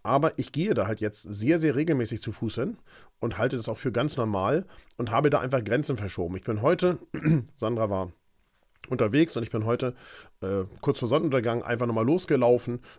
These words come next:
und bin hier, keine Ahnung, ich glaub, das, äh, hab ich euch, kann ich euch in die Shownotes reinpacken, bin hier irgendwie sieben Kilometer zu Fuß gegangen, hier ein bisschen übers Feld und durchs, durchs Dorf.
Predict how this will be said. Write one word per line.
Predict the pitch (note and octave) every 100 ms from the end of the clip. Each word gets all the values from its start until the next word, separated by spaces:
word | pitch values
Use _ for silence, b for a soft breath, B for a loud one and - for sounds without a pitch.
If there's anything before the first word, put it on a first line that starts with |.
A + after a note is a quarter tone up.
| _
und | A#2 A2
bin | B2+
hier, | A#2+ A#2+ A2+ G#2 - -
keine | - F#2+ -
Ahnung, | F#2+ G2+ G2+
ich | -
glaub, | F#2+ F#2+
das, | E2+ -
äh, | - -
hab | F#2
ich | G2+
euch, | - - -
kann | G2+
ich | G2
euch | F2+
in |
die | F2
Shownotes | - F#2 E2 E2+
reinpacken, | F#2+ A#2 - A2 G#2 G2+ B B _
bin | A2 A#2+
hier | A2 -
irgendwie | A#2+ A#2+ A#2 - G#2+ G#2+ b _
sieben | A2+ C#3+ C#3+
Kilometer | C3 A#2 B2+ A#2+
zu | A2+
Fuß | A2 E3+
gegangen, | - A#2+ B2
hier | A#2 G#2
ein |
bisschen | G#2+ - A2 -
übers | - A#2+ G2+
Feld | - A#2+ D3+ C3
und | G#2+
durchs, | A#2+ -
durchs | - G#2+ G2+
Dorf. | G2 G2 C3